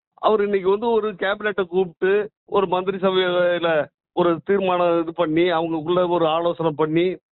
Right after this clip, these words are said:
முப்படை தளபதி கிட்ட ஒப்படைக்கிறாங்க. முப்படை தளபதி என்ன பண்ணுவாரு? அவருக்கு கீழே இருக்க லெப்டினன்ட் ஜெனரல் தான் ஒப்படைக்கிறாரு.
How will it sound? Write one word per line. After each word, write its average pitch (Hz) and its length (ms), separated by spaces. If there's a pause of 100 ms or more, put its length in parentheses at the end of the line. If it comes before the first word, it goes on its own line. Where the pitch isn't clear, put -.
முப்படை 180 340
தளபதி 175 400
கிட்ட 151 180
ஒப்படைக்கிறாங்க. 147 640 (280)
முப்படை 226 320
தளபதி 214 340
என்ன 196 180
பண்ணுவாரு? 185 460 (500)
அவருக்கு 208 320
கீழே 202 240
இருக்க 190 240
லெப்டினன்ட் 202 460
ஜெனரல் 170 360
தான் 208 140
ஒப்படைக்கிறாரு. 143 540